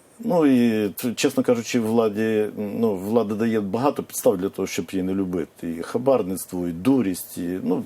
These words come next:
казнократство, багато є за що. Але є з чим порівнювати, бо по той бік лінії розмежування є Плотницький,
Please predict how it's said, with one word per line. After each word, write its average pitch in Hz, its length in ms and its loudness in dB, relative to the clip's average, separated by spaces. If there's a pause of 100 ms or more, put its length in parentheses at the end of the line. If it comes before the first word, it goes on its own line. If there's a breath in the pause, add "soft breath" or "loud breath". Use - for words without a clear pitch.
(200)
казнократство, 104 800 -2 (260)
багато 120 400 0
є 92 160 -2
за 92 140 -8
що. - 260 -8 (320 loud breath)
Але 107 200 2
є 131 100 -2
з 131 40 -4
чим 151 200 -2
порівнювати, 107 720 -4
бо 120 120 -8
по 117 140 -4
той 220 240 0
бік 101 440 -2 (1700 loud breath)
лінії 104 320 0
розмежування 90 880 -2 (120)
є 135 140 -2
Плотницький, 92 680 -8